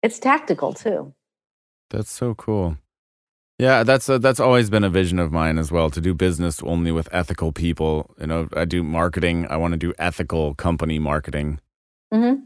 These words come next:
Speaker 2: To have a exclusive client roster of people who are doing good things.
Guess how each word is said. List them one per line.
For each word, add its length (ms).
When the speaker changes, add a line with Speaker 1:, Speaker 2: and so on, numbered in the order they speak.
Speaker 2:
To 120
have 180
a 200
exclusive 760
client 420
roster 560
of 360
people 240
who 100
are 140
doing 500
good 220
things. 580